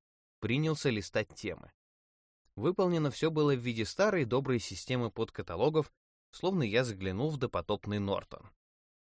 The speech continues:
Отыскав нужный раздел, взялся за чтение, стараясь поглядывать по сторонам. Мало ли что взбредёт в голову местным обитателям. Повторяем ещё раз. Администрация Nevercom Inc не вмешивается в отношения между игроками.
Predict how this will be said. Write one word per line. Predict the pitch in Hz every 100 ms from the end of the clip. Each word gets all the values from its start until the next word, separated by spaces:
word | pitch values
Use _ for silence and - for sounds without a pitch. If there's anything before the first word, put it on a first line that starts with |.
| _ _ _ _ _ _ _
Отыскав | 98 107 - 208 156
нужный | 156 107 101
раздел, | 95 101 185 196 -
взялся | 104 107 123 -
за | 90 92
чтение, | - 170 190 180
стараясь | - 101 123 147
поглядывать | 135 98 95 92 95 -
по |
сторонам. | 107 - 113 107 87 87 _ _ _ _ -
Мало | 92 101 151
ли | 156 139
что | - 120
взбредёт | 101 110 110 92
в |
голову | 90 117 127 104
местным | 95 85 92
обитателям. | 90 92 - - 58 62 - _ _ _ _ _ _ _
Повторяем | 117 - 92 117 196 180
ещё | 160 - 113
раз. | 90 - - _ _ _ _
Администрация | - 107 104 107 - 196 - 175
Nevercom | 147 131 110 104 113 95 -
Inc | 95 101 - _ _ -
не | 196
вмешивается | 143 110 147 185 190 190 160
в |
отношения | 139 101 - 127 175 175
между | 98 87 107
игроками. | - 120 123 - 80 -